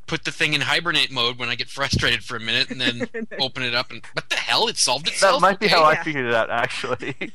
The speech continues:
Speaker 3: <laughs>
Speaker 2: Same here. <laughs>
Speaker 1: Well, okay, as a direct sequel to Wind Waker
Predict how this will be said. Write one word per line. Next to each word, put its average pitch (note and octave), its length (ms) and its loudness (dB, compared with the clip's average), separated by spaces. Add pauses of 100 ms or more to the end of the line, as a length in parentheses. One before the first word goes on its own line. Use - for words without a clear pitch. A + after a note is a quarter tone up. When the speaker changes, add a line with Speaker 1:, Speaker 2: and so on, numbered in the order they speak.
Speaker 3:
<laughs> - 200 -8
Speaker 2:
Same G#3 180 0
here. G3 280 -2
<laughs> - 60 -2 (2500)
Speaker 1:
Well, F#3 180 0
okay, F#3 220 4
as E3+ 180 2
a D#3+ 140 -2 (140)
direct E3+ 300 0
sequel D#3 580 0
to B2+ 680 0
Wind D3 280 0
Waker A2 520 -4